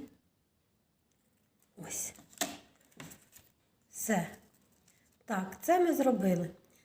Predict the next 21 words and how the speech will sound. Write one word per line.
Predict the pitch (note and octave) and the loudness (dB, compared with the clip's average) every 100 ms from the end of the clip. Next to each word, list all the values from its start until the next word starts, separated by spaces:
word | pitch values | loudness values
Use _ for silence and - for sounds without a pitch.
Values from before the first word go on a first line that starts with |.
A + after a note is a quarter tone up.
| - | -10
Тепер | C4+ F#4+ F#4+ | 6 8 12
ми, | E4+ E4 - - - | 12 12 8 2 8
<clears throat> | D4+ - - - - _ _ _ _ - - | 8 8 -2 -10 -18 _ _ _ _ -10 4
дітки, | C4 B3+ B3 | 4 8 8
беремо | F#3+ G3+ G3+ G3 F#3+ - - - - | 8 6 6 4 0 -4 -10 -14 -6
зелений | A3 G#3+ A3 G#3+ G3 F#3+ A3+ | 0 6 8 10 6 2 8
колір | B3 D#4+ E4 - - - | 10 10 6 0 -8 -2
і | |
вирізаємо | G#3+ A3 G#3+ B3 D#4+ C#4+ | 4 4 10 10 12 10
ось | F#3+ | 8
такий | - A3+ B3 C4+ C#4+ C#4+ - - | 4 2 6 8 8 2 -6 -12
нам | A3 A3 A3+ - - - | -4 -2 -2 -4 -16 -8
прямокутничок, | - A3 A3 G#3+ C#4+ - G#3+ - G3 | 2 4 4 4 4 4 4 2 2
бачите, | F#3+ C#4+ - - | 4 2 0 0
нагрудник. | A3 G#3+ G3+ A#3+ F#3+ F#3+ - - | 2 4 8 8 8 2 -2 -6
Ось. | G3 G3 - - - _ _ _ _ _ - | -2 0 -2 -8 -12 _ _ _ _ _ -18
Бачите? | C4 - - - _ _ _ _ _ _ - | -14 -12 -14 -16 _ _ _ _ _ _ -10
Так, | G#3 F#3+ G3 - - _ _ - | -6 -6 -8 -14 -18 _ _ -10
вирізаємо. | F3+ F#3 D#3+ A3 D4+ E4 D#4+ D#4 - - - _ - - - - | -4 -2 0 2 2 4 2 2 -2 -14 -20 _ -20 -20 -20 -4
Теж | D4 D#4+ C#4 | 0 0 2
вирізаємо | A#3+ A3 G3+ C4+ C#4+ C4 B3 B3 | 2 2 6 6 8 6 4 2